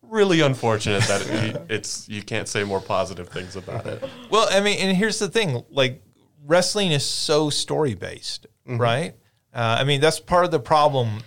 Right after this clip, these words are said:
Speaker 2: is when they make wrestling games, they often just treat it as a sports game. But wrestling's not a sport. It's
Speaker 3: Mm-hmm.
Speaker 2: sports entertainment. Um, <laughs> it is, you know, it is much more theater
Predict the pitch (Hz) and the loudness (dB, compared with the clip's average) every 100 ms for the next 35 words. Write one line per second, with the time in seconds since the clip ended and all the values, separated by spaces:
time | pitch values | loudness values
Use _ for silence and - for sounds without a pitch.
0 | 131 - 127 120 113 135 123 131 165 131 | -16 -14 -8 -6 -2 -2 0 -2 -2 2
1 | 123 - 117 113 110 107 104 - 113 107 | 2 0 -4 -2 -2 -2 -8 -6 -2 0
2 | 113 110 117 113 107 - 123 113 110 104 | 0 -2 -6 -6 -8 -8 -8 -4 -4 -4
3 | 101 170 - - 269 202 - - 90 92 | -6 -6 -8 -8 -10 -10 -10 -10 -10 -10
4 | 98 - - - 147 190 202 143 110 101 | -16 -10 -8 -2 0 0 -2 -2 -4 -6
5 | 101 104 107 - 135 - - 117 110 _ | -6 -4 -2 0 -2 -4 -8 -12 -16 _
6 | - - 104 90 90 117 123 143 185 190 | -10 -10 -8 -8 -6 -4 -4 -4 -6 -6
7 | 107 - _ - - - - - 113 87 | -6 -10 _ -20 -20 -20 -12 -2 0 2
8 | 98 131 131 120 294 - 320 - _ - | 4 4 2 -2 -10 -10 -10 -10 _ 0
9 | 151 165 160 143 - - - 156 151 107 | 2 4 4 2 -2 -8 -12 -2 0 2
10 | 113 127 170 180 151 143 214 - 143 131 | 2 0 0 0 0 2 0 0 -2 0
11 | 120 113 - 139 147 127 - 131 | 0 -2 -6 -2 -2 -2 -6 -14